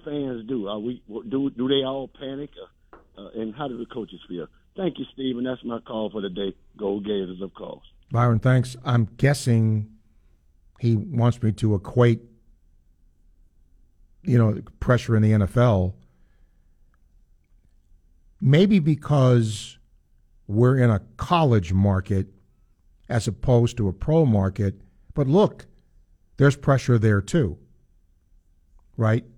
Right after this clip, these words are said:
Speaker 2: I-, if, if you're living in Saint Louis, you're,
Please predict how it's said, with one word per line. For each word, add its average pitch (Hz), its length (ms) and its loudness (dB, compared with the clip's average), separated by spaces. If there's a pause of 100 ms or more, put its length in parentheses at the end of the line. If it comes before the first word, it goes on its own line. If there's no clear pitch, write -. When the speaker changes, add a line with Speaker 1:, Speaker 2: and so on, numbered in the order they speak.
(100)
Speaker 2:
I-, - 40 -2
if, 135 260 -2
if 107 200 -2
you're 208 180 2
living 156 520 4 (300)
in 135 240 4
Saint 135 360 0
Louis, 113 580 0 (1400)
you're, 127 340 4